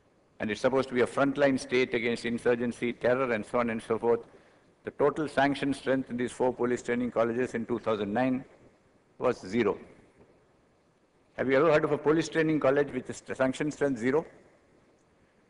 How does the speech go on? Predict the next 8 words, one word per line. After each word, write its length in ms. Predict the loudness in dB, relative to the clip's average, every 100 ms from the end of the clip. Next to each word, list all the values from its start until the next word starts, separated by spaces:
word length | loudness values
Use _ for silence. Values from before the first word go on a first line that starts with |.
| _ _ -2
How 100 | 0
did 160 | 0 -2
the 80 | -2
f-, 180 | -4 -14 -6
police 360 | -2 -2 -4 -18 -20 _ _ -4
training 240 | 0 2
college 280 | 2 2 2
run? 260 | 2 0